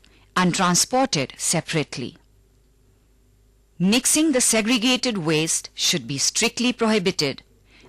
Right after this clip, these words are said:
and special care must be taken for the routine cleaning and disinfecting of these trolleys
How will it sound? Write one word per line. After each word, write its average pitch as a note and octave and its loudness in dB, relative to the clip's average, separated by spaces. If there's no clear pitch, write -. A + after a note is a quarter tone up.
and D3 0
special A#3 0
care E3 0
must F3 -2
be C#3+ -4
taken A3+ 0
for E3+ -4
the D#3 -2
routine F#3 0
cleaning F3 0
and D3+ 0
disinfecting G#3+ 0
of B2+ -6
these D#3+ -4
trolleys E3 -2